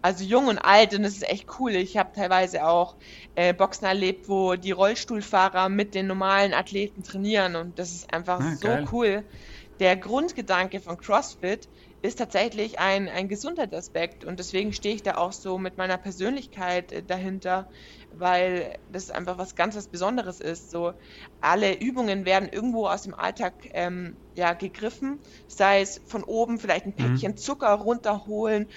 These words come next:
Speaker 1: oder in die Kniebeuge gehen. Das bedeutet, irgendwo im Garten werkeln. Ähm, das ist einfach echt, das ist ein dreidimensionaler Gesundheitssport, der, wo, den halt fünf bis zehn Prozent, äh, sag ich mal, auf einem, äh, Wettkampfniveau betreiben.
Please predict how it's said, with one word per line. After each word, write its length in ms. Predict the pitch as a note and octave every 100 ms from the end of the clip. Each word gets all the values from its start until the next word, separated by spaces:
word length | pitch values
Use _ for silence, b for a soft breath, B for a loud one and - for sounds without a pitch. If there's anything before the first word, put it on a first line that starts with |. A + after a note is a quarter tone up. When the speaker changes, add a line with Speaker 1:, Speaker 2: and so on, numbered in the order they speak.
| B B
Speaker 1:
oder 260 | G#3 A3 F#3+
in 120 | G3+
die 140 | F3
Kniebeuge 760 | - A3+ A#3+ A#3+ G#3 G#3 G3+ G3
gehen. 380 | - G#3 G#3 G#3
Das 140 | F3+
bedeutet, 580 | F3+ F#3 G3 G3 F3+ F#3
irgendwo 460 | - G3 F3+ F#3 F#3
im 180 | F3
Garten 480 | F3 F3 G3+ A3+ G3+
werkeln. 600 | F#3 F#3 F#3 F#3+ F#3+ G3+ B B B - F#3
Ähm, 300 | F#3 F3+ F3
das 120 | G3
ist 160 | F#3
einfach 440 | - F#3+ G3+ G3 -
echt, 280 | F#3+ G3+ - - B B
das 100 | -
ist 60 | G3+
ein 160 | G3
dreidimensionaler 1120 | F#3+ F#3 G#3 G#3+ G#3 G3+ G3 F3 F3 F#3+ G3 G3
Gesundheitssport, 1000 | F#3 G3+ B3 G#3+ E3 - - F3+ G3+ G#3 B B B - - - -
der, 260 | F3 E3 -
wo, 240 | F#3 G3 F#3 - - - -
den 180 | G3 A3+
halt 200 | G3+ G3
fünf 300 | - A#3+ B3+
bis 200 | G#3+ G#3
zehn 240 | - G#3+ G#3+
Prozent, 640 | F#3+ - F#3+ G3+ G3 -
äh, 140 | - -
sag 180 | F3+ F3+
ich 160 | G3+
mal, 340 | E3 F3 F3+ -
auf 340 | - E3+ E3+
einem, 420 | - E3 F3 F3 -
äh, 160 | D#3+
Wettkampfniveau 640 | E3+ - A#3 G3 F#3+ F3+ F3+
betreiben. 640 | F3+ - E3+ F3+ G#3+ E3+